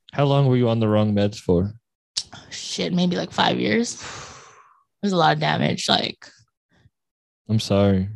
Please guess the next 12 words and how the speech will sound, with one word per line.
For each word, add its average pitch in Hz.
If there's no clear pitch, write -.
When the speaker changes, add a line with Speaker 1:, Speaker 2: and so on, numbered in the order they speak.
Speaker 2:
That's -
okay. 208
And 240
I 285
think 370
that 311
was 320
another 214
thing 226
where 185
when 196
I 190